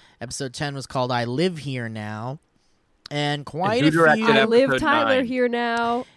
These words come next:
Speaker 1: Episode nine was directed by, I
Speaker 3: Camel
Speaker 1: saw
Speaker 3: Toscan.
Speaker 2: Keith Gordon. Do you know who
Speaker 1: Keith Go-
Speaker 2: Keith Gordon
Speaker 1: Keith
Speaker 2: is?
Speaker 1: Gordon, that's right. I, it's a familiar name, but no, I'm, I'm not sure.
Speaker 2: He was an actor.
Speaker 3: <gasps>
Speaker 2: He was in a, he was in Jaws two.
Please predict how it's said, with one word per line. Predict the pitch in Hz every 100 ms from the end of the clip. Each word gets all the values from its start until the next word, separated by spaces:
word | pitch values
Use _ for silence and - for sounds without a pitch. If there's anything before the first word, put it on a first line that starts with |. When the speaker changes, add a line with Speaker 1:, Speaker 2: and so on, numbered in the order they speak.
| 277
Speaker 1:
Episode | 185 208 262 - 285 269
nine | 226 202 196 202 196
was | 185
directed | 151 170 170 170 180 165
by, | 147 139 135 131 131 131 131
I |
Speaker 3:
Camel | 123 - 156 156 160 240 247
Speaker 1:
saw |
Speaker 3:
Toscan. | - 214 208 - - 175 175
Speaker 2:
Keith | 233 156 180 202 143
Gordon. | 139 151 151 120 78 87 _
Do | 107
you |
know | 113
who | 117
Speaker 1:
Keith | - - -
Go- |
Speaker 2:
Keith |
Gordon | 113 120 131
Speaker 1:
Keith | 147
Speaker 2:
is? | 170
Speaker 1:
Gordon, | 160 139 107 98
that's | 113 -
right. | 147 127 107 320
I, | 160 185
it's | - 190
a | 214
familiar | - 202 233 269 226
name, | 208 214 165 123
but | 127
no, | 147 165
I'm, | 123 120
I'm | 123 135
not | 139 135
sure. | - 139 113 -
Speaker 2:
He | 131
was | 139 131
an | 143
actor. | 127 117 - 110 107 147 _
Speaker 3:
<gasps> | 440 554 494 370 302 _ -
Speaker 2:
He | 117
was | 117 123
in |
a, | 117 117 - -
he | 120
was | 123 120
in | 113
Jaws | 107 110 107 117 131 131
two. | - - 127 117 143